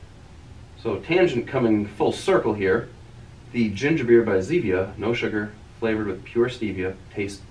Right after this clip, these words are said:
phenomenal. Add that with a little Tito's, add some little fresh ginger zest and some, uh, organic lime. Squeeze that in, throw that in.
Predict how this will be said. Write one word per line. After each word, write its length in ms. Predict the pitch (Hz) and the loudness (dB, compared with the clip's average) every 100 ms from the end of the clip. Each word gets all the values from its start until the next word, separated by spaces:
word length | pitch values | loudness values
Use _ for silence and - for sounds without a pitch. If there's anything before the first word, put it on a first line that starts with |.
| - | -12
phenomenal. 540 | 107 95 127 - - - - - - - - 98 | -6 -4 -2 -4 -8 -16 -20 -20 -20 -20 -18 -8
Add 180 | 95 | -6
that 400 | 98 110 107 - - - | 2 2 2 -2 -14 -14
with 160 | 107 - | -14 -10
a 40 | |
little 180 | 98 - | -8 -8
Tito's, 680 | - 170 160 151 147 - - - - - - - - | -2 2 6 6 2 -8 -16 -20 -20 -20 -20 -20 -2
add 240 | 110 110 | 0 0
some 260 | - 113 110 | -2 -2 0
little 220 | 107 104 | 2 0
fresh 340 | - 117 113 - | 2 0 0 -4
ginger 400 | 131 139 139 123 | -4 0 0 2
zest 480 | 151 190 190 - - - | 2 2 -2 -12 -18 -6
and 440 | 104 104 98 98 | -4 -2 -4 -6
some, 520 | - 110 101 98 95 | -6 -4 -4 -4 -4
uh, 320 | 92 95 95 98 - - - | -2 0 -2 -4 -8 -14 -8
organic 340 | 107 110 104 | -2 0 0
lime. 380 | 120 135 147 151 | 0 2 0 -2
Squeeze 320 | - 120 117 | -8 -4 -2
that 180 | 123 127 | 0 0
in, 180 | 135 135 | 0 0
throw 160 | 117 | 2
that 180 | 120 123 | 2 2
in. 200 | 135 143 | -2 -4